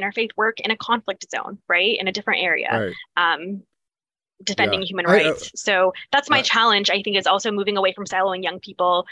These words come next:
Speaker 1: and really acknowledging the diversity of intercultural work, interfaith work as it is right now.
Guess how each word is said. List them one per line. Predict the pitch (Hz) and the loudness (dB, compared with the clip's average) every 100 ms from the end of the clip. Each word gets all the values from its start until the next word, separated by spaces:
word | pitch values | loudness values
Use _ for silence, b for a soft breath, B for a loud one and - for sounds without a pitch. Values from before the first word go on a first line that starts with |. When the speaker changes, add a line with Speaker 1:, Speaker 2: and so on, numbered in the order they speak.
| B B _ | B B _
Speaker 1:
and | 180 180 | -4 0
really | 190 196 202 | 2 2 2
acknowledging | - 175 190 202 | 2 2 2 2
the | 196 | 0
diversity | 185 185 180 - 190 | 2 2 0 -2 -4
of | 165 | -4
intercultural | - 196 196 - 180 165 175 | -4 -8 -6 -4 -2 0 0
work, | 175 | -2
interfaith | 147 190 - 165 - | -4 -10 -8 -10 -8
work | - - | -8 -4
as | 180 | -4
it | 175 | -2
is | 151 175 | -2 -2
right | 170 131 | -4 -4
now. | 120 123 - | -4 -4 -6